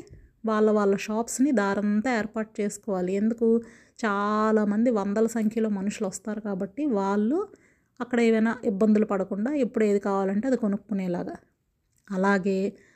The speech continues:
నటులు, నర్తకులు వాళ్ళు కూడా అక్కడికి చేరాలి. ఎందుకంటే ఇప్పుడులాగా సెల్ ఫోను,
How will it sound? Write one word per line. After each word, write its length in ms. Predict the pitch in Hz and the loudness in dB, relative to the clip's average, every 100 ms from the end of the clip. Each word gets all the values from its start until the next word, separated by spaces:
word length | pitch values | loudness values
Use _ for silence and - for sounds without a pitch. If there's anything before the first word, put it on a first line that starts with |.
| _ 208 | _ 0
నటులు, 580 | 190 190 247 240 277 | 0 2 2 4 4
నర్తకులు 680 | 311 196 180 - 202 196 196 | 2 0 -2 -4 -6 -2 -2
వాళ్ళు 440 | 185 202 196 208 214 | -2 -2 0 0 0
కూడా 300 | 214 202 240 | 0 -2 -4
అక్కడికి 360 | 226 208 254 - | -6 -6 -6 -4
చేరాలి. 460 | 202 175 190 190 190 - _ _ _ _ _ _ _ _ - 233 | -2 -2 -4 -10 -12 -16 _ _ _ _ _ _ _ _ -4 2
ఎందుకంటే 400 | 202 208 214 226 | 2 2 0 -2
ఇప్పుడులాగా 340 | 214 214 208 | 0 0 2
సెల్ 240 | 214 190 | 0 0
ఫోను, 460 | 202 214 202 196 | 0 0 0 0